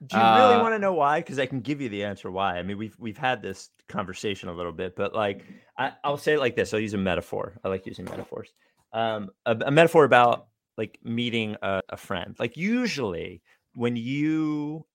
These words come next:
Speaker 1: get a new friend, you and that friend bond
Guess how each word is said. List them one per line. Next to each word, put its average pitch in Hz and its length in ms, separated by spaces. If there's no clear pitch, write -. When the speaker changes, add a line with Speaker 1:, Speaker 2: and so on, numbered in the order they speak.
Speaker 1:
get 120 180
a 107 60
new 117 240
friend, 95 640
you 143 380
and 143 140
that 127 200
friend 101 760
bond 107 420